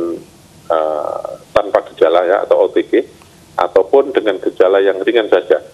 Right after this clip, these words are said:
Sehingga sesuai dengan pedoman penanganan covid sembilan belas revisi kelima, terhadap orang-orang dengan gejala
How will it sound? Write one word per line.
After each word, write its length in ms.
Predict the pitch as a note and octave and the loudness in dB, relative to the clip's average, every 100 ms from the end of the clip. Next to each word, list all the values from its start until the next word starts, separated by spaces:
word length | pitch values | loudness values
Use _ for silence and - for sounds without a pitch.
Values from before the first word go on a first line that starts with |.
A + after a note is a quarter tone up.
| - - - | -20 -12 -2
Sehingga 560 | G#2 G2 A#2 B2+ B2+ - - - - - | -2 0 0 0 -2 -12 -20 -20 -20 -4
sesuai 320 | - C#3 C3+ | 0 2 2
dengan 320 | F#2+ G#2 F#2 | 2 -4 -2
pedoman 560 | - - G2 A2+ A#2+ A2 | -2 2 2 2 0 0
penanganan 480 | G2+ G2 G#2 G2+ G#2 | 0 0 0 -2 2
covid 240 | G#2+ - - | 0 0 0
sembilan 220 | G#2+ F2 | -2 2
belas 160 | F2 - | 0 2
revisi 400 | - G2+ - - | 0 0 -2 -2
kelima, 560 | - - - - F#2 B2+ - - - | -2 -2 -2 -2 0 -2 -6 -20 -6
terhadap 380 | - E2+ - - | 2 2 2 2
orang-orang 560 | G2 F#2+ E2+ F2+ A2 G#2+ | 2 2 4 2 2 0
dengan 320 | - E2 E2 | -2 -2 -4
gejala 720 | D#2+ - F2 E2+ E2+ D#2+ E2 | -4 0 2 4 4 2 -2